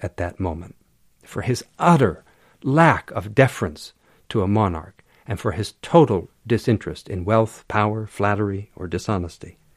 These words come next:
Could have asked for anything. And he says, "You're blocking the sun." Alexander at that moment saw a man with the kind of centeredness in the soul that Socrates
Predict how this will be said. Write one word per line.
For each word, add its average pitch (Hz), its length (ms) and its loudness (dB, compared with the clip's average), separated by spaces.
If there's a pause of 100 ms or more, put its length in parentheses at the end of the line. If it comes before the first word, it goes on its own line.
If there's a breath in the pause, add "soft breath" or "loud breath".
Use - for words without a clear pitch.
(220)
Could 208 120 2
have 180 60 2
asked 190 220 4
for 175 120 4
anything. 117 400 4 (1000)
And 101 120 -2
he 104 60 -2
says, 107 260 0 (580)
"You're 120 120 0
blocking 110 380 4
the 90 80 -2
sun." - 280 -6 (2500)
Alexander 123 520 4
at 107 60 0
that 113 200 2
moment 107 440 0
saw 110 340 0
a 131 60 2
man 104 320 2
with 110 180 -2
the 110 80 -2
kind 139 420 2
of 110 200 -2 (840)
centeredness 165 920 4
in 120 220 4
the 104 120 -2
soul - 720 -2 (960)
that 120 160 -4
Socrates 95 800 -2